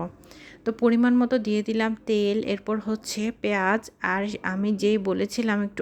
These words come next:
অন্যরকমভাবে মুরগিটা রান্না করব, তো এই তো আমি যে মশলাটা দিয়েছি এটা হচ্ছে কাঁচামরিচ বাটা, পেঁয়াজ বাটা, আর সেই সাথে হচ্ছে টমেটো। আসলে এইভাবে একটু ব্লেন্ডার করে দিলে না খুবই দারুণ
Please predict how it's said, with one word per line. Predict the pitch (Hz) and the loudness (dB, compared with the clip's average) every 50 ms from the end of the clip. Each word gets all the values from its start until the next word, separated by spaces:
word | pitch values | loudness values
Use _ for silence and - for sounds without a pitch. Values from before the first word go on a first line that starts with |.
| - - | -6 -4
অন্যরকমভাবে | 202 214 208 214 214 214 226 - 226 226 214 202 226 226 - - 196 196 233 254 - - - - - - - - | -2 0 0 2 0 0 0 0 0 -2 0 0 -2 -4 -2 0 0 0 0 -2 -4 -12 -18 -16 -14 -14 -12 -4
মুরগিটা | - 220 220 214 202 214 220 - 233 220 | 0 0 2 2 0 -2 0 0 2 2
রান্না | 220 208 202 214 220 220 | 2 2 2 2 0 0
করব, | 214 - 233 226 214 196 196 208 214 - | 0 -2 -4 -4 -2 0 0 0 0 0
তো | - 190 | 0 0
এই | - 202 208 208 | 2 2 0 0
তো | 202 - 208 | 0 -2 -2
আমি | 208 214 214 208 | 0 0 0 0
যে | 196 208 208 208 | 0 0 0 0
মশলাটা | 214 214 208 - - 214 214 214 233 220 | 0 -2 -2 -4 -4 -4 -2 -2 -2 -2
দিয়েছি | 208 214 208 214 220 226 - - 254 - - | 0 0 2 2 0 -2 -2 -2 -2 -2 0
এটা | - 190 - 220 220 | -2 -2 0 -2 -2
হচ্ছে | 202 220 220 220 - - 247 240 240 | 0 -2 -4 -4 0 0 0 0 0
কাঁচামরিচ | - 208 196 196 - - 220 220 220 226 220 233 233 - - 220 | -4 -6 -6 -6 -6 -4 -2 0 0 0 0 0 -2 -4 -8 -6
বাটা, | - 226 233 - - 233 226 233 285 - - - - - - - - _ _ | -4 -4 -4 -2 -2 0 0 0 0 -2 -6 -16 -20 -20 -20 -20 -20 _ _
পেঁয়াজ | - 220 220 208 202 196 - 196 190 | 0 2 4 4 2 2 0 -4 -4
বাটা, | 196 190 190 - 190 180 185 190 - _ - - _ - _ - - _ - - - - | -4 -6 -6 -6 -8 -8 -8 -10 -14 _ -20 -20 _ -20 _ -20 -20 _ -20 -18 -8 -6
আর | - 208 | -4 -4
সেই | 208 - - 208 208 202 | -2 0 0 0 0 0
সাথে | - 220 214 - 226 | 0 -4 -2 0 0
হচ্ছে | 220 233 247 240 - - 262 | 0 0 0 -2 0 -2 -2
টমেটো। | 254 - 220 202 196 190 190 190 - 180 180 - - | -2 0 0 0 0 0 -2 -4 -4 -4 -4 -2 -2
আসলে | - 196 - - 214 220 220 - | -4 -4 -4 -2 -2 -2 0 0
এইভাবে | 190 196 196 202 214 214 208 214 - - - | 0 -2 0 0 -2 0 0 0 0 0 -4
একটু | 226 - - - 254 226 | -8 -8 -2 0 0 0
ব্লেন্ডার | 196 190 196 202 202 202 214 220 214 | 2 0 0 0 0 2 0 0 0
করে | - 233 233 233 | 0 0 0 2
দিলে | 220 240 240 254 254 254 | 2 2 2 2 2 2
না | 240 214 208 226 233 | 2 2 0 -2 -4
খুবই | - - 233 226 214 220 240 214 | -6 -6 -4 -4 0 0 0 0
দারুণ | 202 196 175 185 196 214 233 | 2 0 0 0 0 0 0